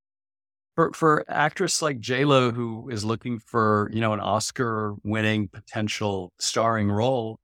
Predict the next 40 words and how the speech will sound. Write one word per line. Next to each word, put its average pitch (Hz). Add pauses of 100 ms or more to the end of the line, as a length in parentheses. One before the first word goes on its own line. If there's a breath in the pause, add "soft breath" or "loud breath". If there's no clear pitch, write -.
a 123
lot 120
of 147 (300)
actresses 104
have 107 (240)
realized 107
that, 107 (560)
that 104
that 104
is 127
a, 117 (300)
a 107
way 104
to 113
get 139
there. 160
Like, 110
look 127
at 147
what 131
happened 127
to 120
Andrea 120
Riseborough, 107
who 101
did 98
To -
Leslie, 104
the 92
recent 107
movie 104
that 101 (260)
she -
was 160
nominated 180
for -
an 151
Oscar 139 (420)
for 107
that, 90